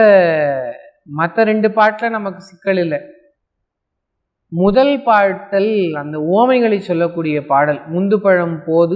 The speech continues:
அங்கி" என்று நிரல் நிறையாக வைத்திருக்கக்கூடிய அந்த பாட்டு நுட்பமா சிந்திக்க வேண்டிய பாட்டு.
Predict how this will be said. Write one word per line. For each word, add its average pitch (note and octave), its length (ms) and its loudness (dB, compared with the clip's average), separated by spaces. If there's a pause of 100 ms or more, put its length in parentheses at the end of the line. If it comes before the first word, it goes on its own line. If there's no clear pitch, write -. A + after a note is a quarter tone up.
(120)
அங்கி" E3+ 440 -2
என்று D#3 300 -2 (420)
நிரல் F#3 420 2
நிறையாக F3 500 2
வைத்திருக்கக்கூடிய D#3 800 -8
அந்த C3+ 220 -12
பாட்டு D3+ 380 0 (160)
நுட்பமா G#3 500 -4
சிந்திக்க F3 440 -10
வேண்டிய B2+ 260 -12
பாட்டு. A#2 260 -18